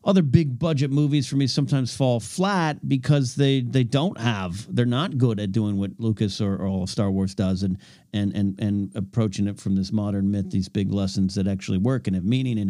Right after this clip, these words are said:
and are important. A lot of them are fluff. So I understand some of that, but that's why I love digging into it.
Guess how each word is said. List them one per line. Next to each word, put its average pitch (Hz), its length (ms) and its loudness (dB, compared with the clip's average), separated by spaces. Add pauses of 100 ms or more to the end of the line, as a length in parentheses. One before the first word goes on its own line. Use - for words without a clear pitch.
(140)
and 101 140 0
are 98 100 0
important. 104 380 0
A 113 40 0
lot 127 100 2
of 120 60 0
them 117 220 0
are 160 240 4
fluff. 104 380 -2 (260)
So - 160 -4
I 175 40 2
understand 170 360 0
some 135 140 0
of 127 80 2
that, 139 180 0
but 117 60 0
that's 127 180 0
why 127 220 4
I 120 160 0
love 110 440 -2
digging 113 440 0
into 226 400 0
it. 82 120 -12